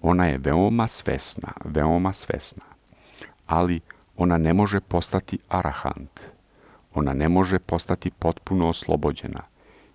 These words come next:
jer ne zna šta su osjećaji i ne zna kako da ostane smirena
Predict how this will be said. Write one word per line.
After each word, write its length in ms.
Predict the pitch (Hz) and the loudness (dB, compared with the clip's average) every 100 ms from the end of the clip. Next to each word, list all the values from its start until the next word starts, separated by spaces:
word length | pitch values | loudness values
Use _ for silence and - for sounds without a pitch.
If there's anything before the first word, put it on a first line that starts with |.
| - | -4
jer 220 | - - | -4 0
ne 220 | 76 85 | 2 2
zna 200 | 92 95 | 4 0
šta 260 | - - 87 | 0 0 0
su 240 | - 92 | 2 2
osjećaji 580 | 80 - - - - - - _ - - - | 2 0 -8 -8 -8 -8 -12 _ -20 -20 -6
i 120 | - | -2
ne 240 | 67 78 | 2 2
zna 240 | 92 98 92 - | 4 2 0 -2
kako 320 | - 104 98 | 0 2 2
da 100 | 87 | 2
ostane 380 | 80 - 80 73 | 2 2 -2 -2
smirena 680 | - - 82 92 95 87 85 | -6 -2 2 4 2 0 -2